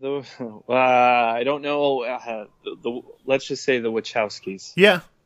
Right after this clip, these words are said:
Speaker 2: They,
Speaker 1: Let's
Speaker 2: they,
Speaker 1: not
Speaker 2: they,
Speaker 1: say
Speaker 2: they,
Speaker 1: male or female.
Speaker 2: well, but they were brothers back then.
Speaker 1: Yeah, I guess that's true.
Speaker 2: So, anyways. <clears throat> Yeah, I liked,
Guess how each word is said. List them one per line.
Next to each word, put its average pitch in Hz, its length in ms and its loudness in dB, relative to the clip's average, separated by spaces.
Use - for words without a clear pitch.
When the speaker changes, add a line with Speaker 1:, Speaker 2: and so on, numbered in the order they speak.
Speaker 2:
They, 170 220 4
Speaker 1:
Let's 131 380 -8
Speaker 2:
they, 180 100 8
Speaker 1:
not 175 200 8
Speaker 2:
they, 156 220 4
Speaker 1:
say 123 380 4
Speaker 2:
they, 156 260 4
Speaker 1:
male 131 460 4
or 113 60 2
female. - 280 -4
Speaker 2:
well, 208 220 12
but 202 220 6
they 208 120 8
were 180 260 8
brothers 180 460 4
back 135 300 -4
then. 135 460 -8
Speaker 1:
Yeah, 120 340 -2
I 123 80 -10
guess 120 240 -6
that's 110 220 -4
true. 95 280 -8
Speaker 2:
So, 113 340 -2
anyways. 107 500 -6
<clears throat> - 60 -10
Yeah, 160 200 2
I 135 80 0
liked, 196 360 2